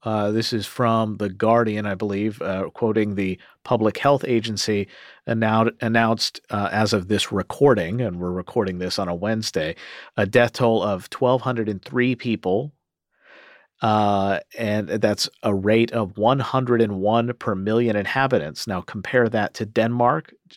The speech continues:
It's, their rate is just fifty-one, and in Finland it is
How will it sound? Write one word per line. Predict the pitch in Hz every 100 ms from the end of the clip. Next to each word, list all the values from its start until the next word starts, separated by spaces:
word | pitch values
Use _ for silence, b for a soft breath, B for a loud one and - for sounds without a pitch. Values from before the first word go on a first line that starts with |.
| _
It's, | 107 80 -
their | - 107 104
rate | 98 98 95
is | 101 92
just | 110 98 -
fifty-one, | - - 117 113 92 92 104 123 147 165 - _ _ _ _ B B B _ -
and | 104 98
in | 95
Finland | - 139 123 113 110 104 -
it | 113
is | 110 101